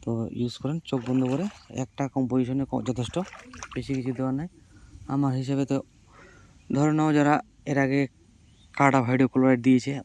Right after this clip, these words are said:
ওরা এখন কি দিবে? ওরা দেবে ক্লোরোডানিলিপ্রোল, তার সঙ্গে দিবে pymetrozine, তার সঙ্গে ছত্রাকনাশক, গল্প শেষ। আর যারা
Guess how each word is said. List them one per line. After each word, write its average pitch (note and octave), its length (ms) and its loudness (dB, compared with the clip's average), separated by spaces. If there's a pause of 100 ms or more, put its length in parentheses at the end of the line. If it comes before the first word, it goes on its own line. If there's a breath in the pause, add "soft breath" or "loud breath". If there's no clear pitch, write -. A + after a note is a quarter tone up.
ওরা C#3 200 2
এখন C3+ 200 0
কি D#3 100 -4
দিবে? D#3 200 -2 (960 loud breath)
ওরা C#3+ 180 6
দেবে C#3 260 4 (1400)
ক্লোরোডানিলিপ্রোল, C3+ 920 8 (100)
তার C3+ 180 0
সঙ্গে C3+ 200 4
দিবে B2+ 180 2 (160)
pymetrozine, B2 600 2 (1800)
তার D#3+ 180 0
সঙ্গে D#3+ 160 0
ছত্রাকনাশক, D#3+ 600 -4 (280)
গল্প D#3+ 140 0 (120)
শেষ। E3 160 -6 (840)
আর B2 140 0
যারা C3 180 4